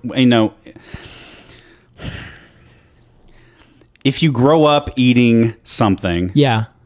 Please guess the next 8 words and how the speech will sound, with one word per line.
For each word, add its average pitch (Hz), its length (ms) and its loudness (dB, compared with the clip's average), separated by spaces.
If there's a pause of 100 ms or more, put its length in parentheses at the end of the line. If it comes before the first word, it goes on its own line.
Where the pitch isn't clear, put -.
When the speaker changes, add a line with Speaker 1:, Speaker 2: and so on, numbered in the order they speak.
(600)
Speaker 1:
that 113 240 -4
somebody 127 580 2
else 113 360 0
finds 107 420 0
distasteful, 87 960 -6
Speaker 2:
Uh-huh. 120 400 0 (140)
Speaker 1:
you 101 120 -2
know, 78 280 -6